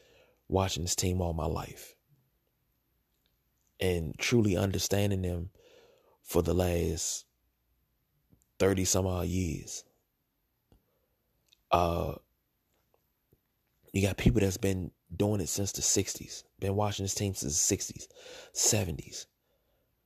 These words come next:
And it frustrates you to know that you go into the seventies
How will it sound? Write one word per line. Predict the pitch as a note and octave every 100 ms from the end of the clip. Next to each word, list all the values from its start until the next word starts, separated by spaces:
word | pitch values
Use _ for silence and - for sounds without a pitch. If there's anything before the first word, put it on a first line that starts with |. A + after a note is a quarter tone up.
| _ _ _ _ _ _ _ _ _ _ G2
And | G#2+
it | G2
frustrates | - B2+ C3 - F#2+ - -
you | D#2+
to |
know | G2+ A2 G2 F2+ F#2+ _ _ _ _ _ _ _ _ _ _ _ _ _ _ _ -
that | F#2 F2+ F2 - _ _ _ _
you | F#2 A2 A2+
go | A2 G2+ F#2+ F#2 E2+ - _ _ _ _ _ _ _ _ -
into | G2 G2 F#2
the |
seventies | F#2 G2+ F#2+ F2+ A#1+ B1